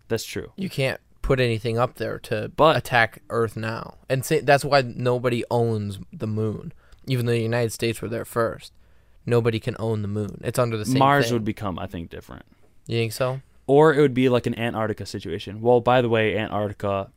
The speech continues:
Speaker 1: I think there's a secret base in Antarctica no one's supposed to know about because technically the world owns it collectively.
Speaker 2: There's a giant, so, so Antarctica has this big pyramid-looking mountain that a lot of people think the Nazis escaped to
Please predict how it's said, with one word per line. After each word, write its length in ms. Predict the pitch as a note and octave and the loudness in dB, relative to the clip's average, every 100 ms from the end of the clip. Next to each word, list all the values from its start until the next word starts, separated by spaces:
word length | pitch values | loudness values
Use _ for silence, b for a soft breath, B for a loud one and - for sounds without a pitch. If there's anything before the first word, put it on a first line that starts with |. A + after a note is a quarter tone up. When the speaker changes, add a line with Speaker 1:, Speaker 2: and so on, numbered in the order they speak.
| _ | _
Speaker 1:
I 100 | - | -4
think 240 | G#2+ C3+ C3+ | 0 -2 0
there's 180 | A#2+ G#2 | -2 -2
a 60 | |
secret 480 | - - - - A#2 | -6 -4 -4 -4 -6
base 280 | F#2+ G#2 - | -6 -6 -8
in 80 | G#2+ | -10
Antarctica 540 | F2+ F#2+ G2 G2 G#2+ | -10 -8 -8 -4 -4
no 200 | G2+ G2+ | -2 -4
one's 200 | F#2+ G2+ | -4 -6
supposed 320 | - - G2+ - | -10 -8 -8 -8
to 60 | |
know 220 | G2 F#2+ | -10 -8
about 360 | G#2 G#2+ G#2 A2 | -10 -8 -8 -8
because 240 | A#2+ A2+ G#2 | -6 -6 -2
technically 500 | B2 A#2 A2+ A#2+ A2+ | -2 -2 -2 0 0
the 140 | G#2+ | 0
world 380 | F#2+ G2+ G#2 G#2 | -2 -6 -10 -10
owns 240 | G2 G#2 | -10 -10
it 100 | G#2 | -12
collectively. 580 | - G#2 F#2+ - G#2+ A2+ | -12 -12 -12 -12 -10 -6
Speaker 2:
There's 200 | B2 C#3+ | 0 0
a 40 | A#2 | 0
giant, 400 | A#2 B2+ C#3 - | 2 2 0 0
so, 280 | A#2 A#2 - | 2 2 0
so 360 | - A#2+ G#2+ - _ - | -4 -2 -2 -6 _ -6
Antarctica 600 | B2+ B2 A#2+ C3+ - G#2 | -2 2 0 0 -4 -4
has 200 | D#3 A#2 | -4 -4
this 140 | A#2 - | -6 -4
big 300 | C3 A#2+ - | -4 -4 -6
pyramid-looking 800 | - B2+ B2+ B2+ A#2 A2+ A2 G#2 | -2 -2 0 0 0 -4 -6 -4
mountain 420 | A2 - C#3+ D3+ - - - - - - | -6 -6 -6 -6 -10 -20 -20 -20 -20 -18
that 140 | - B2+ | -4 -2
a 40 | |
lot 240 | A2+ A2 A#2+ | 0 -2 -4
of 60 | |
people 240 | - G#2+ A2+ | -6 -10 -8
think 220 | - A2 | -8 -8
the 80 | - | -6
Nazis 500 | G#2+ A2 A2+ - A#2 | -4 -4 -4 -6 -6
escaped 440 | A#2 - C3 B2+ - | -8 -4 -4 -2 -2
to 240 | C#3+ C#3+ | -2 -2